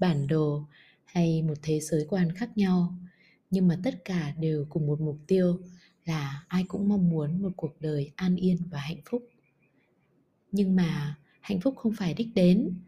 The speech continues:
hạnh phúc là một con đường. Vì vậy mà Trung ở đây để đồng hành cùng với các bạn với phương châm là Change your mind, change your life,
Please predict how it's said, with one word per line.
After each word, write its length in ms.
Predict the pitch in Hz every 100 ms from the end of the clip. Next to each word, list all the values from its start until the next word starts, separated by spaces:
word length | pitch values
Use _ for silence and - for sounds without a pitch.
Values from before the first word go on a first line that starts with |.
| - _ _
hạnh 240 | - 196 -
phúc 200 | 240 233
là 120 | 175
một 140 | 156 147
con 220 | 202 202
đường. 380 | 190 170 165 143 - _ _ _ _ _ _ -
Vì 140 | 180
vậy 300 | - 165 160 -
mà 120 | 160 151
Trung 240 | - 175
ở 100 | 175
đây 380 | 170 175 185 180 180 -
để 80 | -
đồng 280 | 165 180 160
hành 260 | 165 160 147
cùng 160 | 170
với 160 | 160 156
các 260 | 254 254
bạn 240 | 202 185 180 - - - - - _ -
với 440 | 165 151 156 220 -
phương 240 | - 180 175
châm 300 | 190 180 180
là 300 | 160 - - _ _ _ _
Change 360 | - 185 180 180
your 260 | 175 175 175
mind, 500 | 170 175 175 160 156 -
change 240 | - 180 165
your 140 | 175 165
life, 340 | 175 160 151